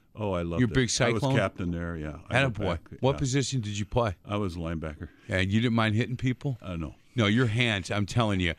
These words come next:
Speaker 2: I, I'm still trying to figure out to get some feel back after shaking your hand. So, um, when, when you, where did you go to high school?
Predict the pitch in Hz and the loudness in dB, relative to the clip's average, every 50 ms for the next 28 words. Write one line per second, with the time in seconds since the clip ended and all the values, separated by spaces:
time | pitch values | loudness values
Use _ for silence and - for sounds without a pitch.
0 | - - - - - 104 101 98 104 107 95 87 - - - - 127 113 - - | -8 -16 -4 0 0 0 2 0 -2 -2 -2 -4 -8 -2 0 0 0 0 0 0
1 | 127 110 104 92 - - 120 107 101 101 95 92 92 92 90 90 110 95 - - | 0 0 0 -2 0 0 2 2 4 4 4 4 2 0 0 -2 -2 -2 -2 -4
2 | 101 87 - - - 110 101 90 - 95 90 87 - - 90 85 - - - - | -6 -6 -4 0 2 2 2 4 2 2 0 0 0 -2 -4 -4 -4 -6 -6 -4
3 | - - 104 95 110 98 95 95 92 90 104 110 113 101 92 95 95 - - 104 | 0 0 0 0 0 -2 -2 -2 0 2 2 2 2 0 -2 -4 -4 -2 0 2
4 | 95 95 82 - - - - - - - - - - 117 113 110 110 107 104 101 | 2 2 0 -2 -10 -16 -18 -20 -18 -18 -14 -2 0 2 4 4 4 2 2 -2
5 | 98 - - - - - - - - - 127 139 147 139 143 131 131 131 135 131 | -4 -10 -14 -18 -20 -20 -20 -20 -10 -2 0 2 2 2 2 2 2 2 2 2
6 | 147 156 135 143 160 170 180 170 160 165 - 175 143 123 139 151 - - - - | 2 2 2 2 2 2 0 -2 -2 0 0 0 2 2 0 -2 -4 -6 -8 -10
7 | - | -12